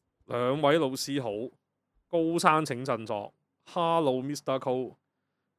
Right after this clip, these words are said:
高山請堅強，大家繼續支持呢隊波啦。如果唔係拿拿派膠，場波都唔係太差。噉搞法，下一場會唔會出比恩迪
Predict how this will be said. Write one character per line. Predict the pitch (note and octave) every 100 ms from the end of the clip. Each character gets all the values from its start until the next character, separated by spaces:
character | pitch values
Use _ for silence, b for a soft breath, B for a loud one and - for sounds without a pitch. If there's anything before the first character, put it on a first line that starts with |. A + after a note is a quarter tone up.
| -
高 | E3 D#3 D#3
山 | E3+ D3+
請 | D3 A#2+
堅 | B2 B2+
強， | A#2 F2+ F#2 _ _ _ _ _ _
大 | B2 A#2+
家 | D#3+ D#3
繼 | C#3+ B2+
續 | A#2+ A2+
支 | - C#3
持 | C3 G#2+
呢 | A2
隊 | A#2+ G#2+
波 | A2+ A2+
啦。 | G#2 G2 G2+ _ _ _ _ _ _ _ _ _
如 | A#2+ A#2+
果 | A#2+ B2+
唔 | E3 B2
係 | A#2 A#2+
拿 | G#2
拿 | G#2
派 | G#2+ B2+ B2
膠， | C3+ C3+ C3+
場 | - A2+ G2+
波 | G#2 C3+
都 | C3+ C3+
唔 | A2+ G2+ -
係 | G2+
太 | A2 G#2+
差。 | G#2+ A#2 A2+ - _ _ _ _ _ _ _ _
噉 | B2+ D#3+ A3
搞 | F#3+ B2 E3
法， | E3 C#3+ B2
下 | - C3+ A#2+ C3
一 | E3+
場 | - B2 G#2 G2+ G2 G2+ _ _ -
會 | B2+
唔 | C3+ A#2
會 | B2
出 | D3
比 | C#3+ A#2+
恩 | B2+
迪 | B2+